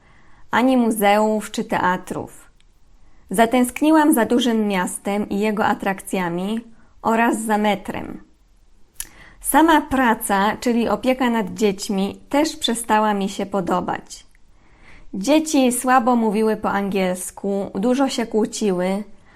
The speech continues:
a ja nie rozumiałam ani słowa po hiszpańsku. Po miesiącu pobytu wróciłam do Polski.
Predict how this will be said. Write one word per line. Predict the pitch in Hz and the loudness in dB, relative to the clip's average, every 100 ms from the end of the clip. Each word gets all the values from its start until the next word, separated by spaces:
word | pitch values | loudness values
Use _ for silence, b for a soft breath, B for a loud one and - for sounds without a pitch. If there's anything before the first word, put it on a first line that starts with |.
| b b | b b
a | 214 | 0
ja | 220 220 | 2 2
nie | 220 247 | 2 2
rozumiałam | 254 214 220 220 214 214 214 - | 0 0 0 2 2 2 0 0
ani | 247 262 269 | 0 2 0
słowa | - 220 202 202 | 0 0 2 0
po | 202 196 | -2 -6
hiszpańsku. | 196 190 196 185 180 - - - 247 - _ - - - - - - - - - - - B B B B B B - | -6 -6 -4 -4 -4 -6 -8 -12 -14 -18 _ -20 -20 -20 -20 -20 -20 -20 -20 -20 -20 -16 B B B B B B 2
Po | 339 | 4
miesiącu | 349 311 254 277 294 | 4 4 2 2 2
pobytu | 254 208 185 180 - 220 - | 0 0 0 -2 -2 -2 -2
wróciłam | 190 196 196 233 233 220 | -4 -2 -2 0 0 0
do | 190 | -2
Polski. | - 196 - - - - | -4 -8 -8 -10 -12 -16